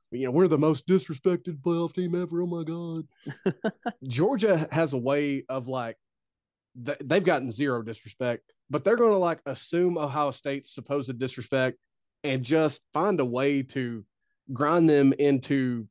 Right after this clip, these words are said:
Speaker 1: like, coffee grinds or something like that. Like, that's the, that's the feeling that I have about this game.
Speaker 2: Sure.
Speaker 1: That's what I think of Georgia. That's hard for me to say.
Speaker 2: Mm-hmm.
Speaker 1: Um, if you know me, uh, which y'all do by now,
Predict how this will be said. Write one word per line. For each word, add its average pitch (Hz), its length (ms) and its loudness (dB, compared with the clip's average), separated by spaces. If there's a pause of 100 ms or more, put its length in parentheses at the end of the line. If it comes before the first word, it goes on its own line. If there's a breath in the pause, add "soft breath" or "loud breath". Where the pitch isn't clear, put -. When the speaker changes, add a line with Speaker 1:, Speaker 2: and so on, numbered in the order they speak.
Speaker 1:
like, 120 220 -4 (500)
coffee 135 380 0
grinds 107 360 -12
or 131 60 -4
something 127 320 -4
like 117 180 -4
that. 113 200 -8
Like, 123 160 -4
that's 170 300 -2
the, 143 240 -2 (180)
that's 214 220 -2
the 160 100 -2
feeling 170 420 2
that 123 100 -2
I 120 80 -6
have 127 160 -6
about 113 240 -12
this 110 140 -18
game. 131 340 -2 (380)
Speaker 2:
Sure. - 160 -6
Speaker 1:
That's - 340 -4 (100)
what 135 200 0
I 135 60 2
think 147 240 0
of 143 80 -6
Georgia. 151 380 2
That's 123 540 -6
hard 143 220 0
for 147 60 -6
me 135 80 -4
to 117 80 -8
say. 170 500 -2 (380)
Speaker 2:
Mm-hmm. 170 160 -6
Speaker 1:
Um, 139 220 -4
if 139 160 -8
you 135 80 -8
know 151 240 0
me, 165 260 -2 (400)
uh, 117 220 -8
which 120 180 -8
y'all 123 140 0
do 139 180 4
by 156 140 2
now, 151 380 0